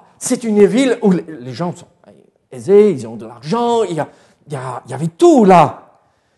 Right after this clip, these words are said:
La philosophie, euh, euh,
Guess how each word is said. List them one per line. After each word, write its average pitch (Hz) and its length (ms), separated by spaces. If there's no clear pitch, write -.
La 151 100
philosophie, 247 1080
euh, 196 80
euh, 147 960